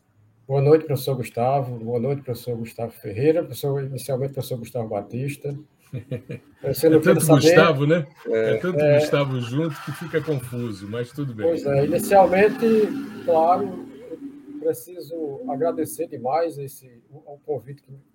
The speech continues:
Speaker 1: foi feito à minha pessoa pra tá nesse momento rico para todos nós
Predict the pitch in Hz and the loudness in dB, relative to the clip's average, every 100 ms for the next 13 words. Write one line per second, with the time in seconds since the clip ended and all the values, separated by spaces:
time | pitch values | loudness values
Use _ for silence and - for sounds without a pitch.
0 | _ - 139 - 139 143 127 131 127 120 | _ -12 -12 -10 -12 -10 -6 -6 -8 -12
1 | - 156 160 131 143 135 127 _ _ _ | 0 2 2 0 0 0 -2 _ _ _
2 | _ _ 127 143 151 143 131 143 139 113 | _ _ -10 -10 -6 -6 -4 -6 -6 -12
3 | 98 131 160 127 123 123 117 120 110 107 | -10 -10 -10 -12 -8 -8 -8 -14 -12 -6
4 | 139 175 190 190 | -4 -2 -4 -12